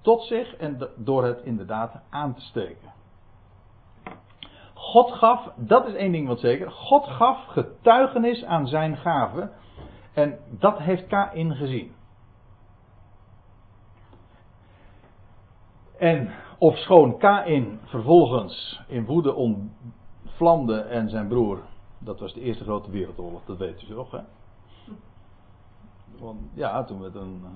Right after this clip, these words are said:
het vo-, de wereld, de toenmalige wereldbevolking, die nog niet zo heel erg groot is, was, werd met, la-, voor zover we weten, werd vijfentwintig procent van de wereldbevolking toen omgebracht. Abel namelijk.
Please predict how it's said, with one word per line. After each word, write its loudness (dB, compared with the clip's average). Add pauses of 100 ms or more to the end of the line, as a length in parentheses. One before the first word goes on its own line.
(600)
het -20
vo-, -18 (220)
de -8
wereld, -4
de -10
toenmalige -2
wereldbevolking, -6 (300)
die -10
nog -12
niet -14
zo -12
heel -4
erg -8
groot -10
is, -18 (260)
was, -14 (560)
werd -8
met, -6 (420)
la-, -6
voor 2
zover 0
we -2
weten, 2
werd -4
vijfentwintig 0
procent -6
van -6
de -4
wereldbevolking -4
toen 4
omgebracht. -10 (1120)
Abel -6
namelijk. -18